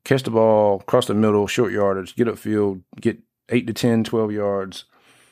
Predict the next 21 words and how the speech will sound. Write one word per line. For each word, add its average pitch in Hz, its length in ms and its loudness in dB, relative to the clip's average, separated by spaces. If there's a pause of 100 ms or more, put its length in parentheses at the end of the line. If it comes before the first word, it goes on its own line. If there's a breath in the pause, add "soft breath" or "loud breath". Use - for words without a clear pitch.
(320 soft breath)
uh, 90 240 -10
move 113 220 0
the 107 60 -8
chains, 101 520 -10
so 107 160 -4
forth 98 240 -8
and 90 100 -12
so 95 220 -6
on. 90 320 -10 (1120)
Um, 92 640 -6
man, 107 640 0
what 123 140 0
about 117 220 0
my 107 160 -4
guy 101 220 -4
Deuce 95 320 -10
Spann? 123 520 -4
Deuce 151 220 0
Spann 156 340 0
already 143 460 -4
has, 139 720 -4